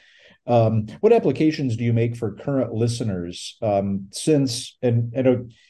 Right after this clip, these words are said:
Alan, you discussed this in your book too, uh, it, it varies culture to culture around the world. Some people you preach this text to, and they would say, "Well, yeah, I know what it's like to have encounters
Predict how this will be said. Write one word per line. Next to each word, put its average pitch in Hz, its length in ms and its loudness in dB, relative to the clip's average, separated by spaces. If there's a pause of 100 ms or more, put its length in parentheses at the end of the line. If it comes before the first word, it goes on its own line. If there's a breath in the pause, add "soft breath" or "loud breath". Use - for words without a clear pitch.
(200 soft breath)
Alan, 131 220 4
you 135 100 6
discussed 120 460 0
this 113 180 -4
in 120 100 -4
your 107 120 -2
book 113 380 -2
too, 110 400 -2
uh, 101 240 -4
it, 117 260 -12
it 139 280 -4
varies 127 540 6
culture 135 380 2
to 113 80 4
culture 123 480 0
around 117 320 2
the 110 80 -2
world. 113 420 0
Some 151 240 0
people 123 380 -4
you 107 140 -6
preach 117 420 -8
this 110 400 -6 (220)
text 117 400 0
to, 117 320 4
and 107 480 2
they 110 260 2
would 110 220 -2
say, 110 360 0
"Well, 123 220 2
yeah, 117 160 2
I 120 140 0
know 120 140 -2
what 117 180 0
it's 113 160 -8
like 120 360 -2
to 110 140 -6
have 107 200 -6 (120)
encounters 113 880 0